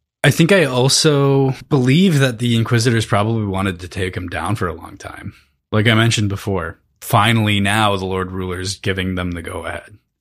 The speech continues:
And I think, fuck, the Lord Ruler, like I mentioned, seemed to kind of build it into his calendar that the noble class kind of has to call themselves every hundred years or so, every century. And Kelsier's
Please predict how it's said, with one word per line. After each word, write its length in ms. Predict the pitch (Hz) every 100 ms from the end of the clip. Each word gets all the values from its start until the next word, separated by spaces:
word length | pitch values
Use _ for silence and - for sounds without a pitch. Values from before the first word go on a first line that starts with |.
| _ _ -
And 540 | 113 104 98 98 101
I 140 | 131 127
think, 380 | 139 127 113 - - _ _ _ _ _
fuck, 240 | 117 107 - - - _ _
the 180 | 139 151
Lord 400 | 135 135 160 151
Ruler, 800 | 117 127 135 135 139 135 135 131 127
like 180 | 131
I 60 | 135
mentioned, 420 | 117 110 - 110
seemed 220 | - 120
to 80 | 123
kind 180 | 131 123
of 120 | 110
build 220 | 104 113
it 80 | 120
into 220 | 113 113
his 160 | 110 95
calendar 540 | - 95 113 104 98
that 160 | 98 92
the 80 | 95
noble 320 | 92 92 92
class 340 | - 90 98
kind 240 | - 101 95
of 100 | 90 _ _ _ _
has 320 | - - 123 -
to 80 |
call 380 | - - 110 113
themselves 560 | 120 101 - 98 98 101
every 180 | 98 92
hundred 380 | 104 95 87
years 280 | 90 95 101
or 60 | 87
so, 380 | - 85 85 85 - -
every 200 | 98 -
century. 500 | 92 90 87 87 - _ _ _ _ _ _ _ _
And 640 | 113 107 104 101 98 98 - _ _
Kelsier's 500 | - 127 123 135 123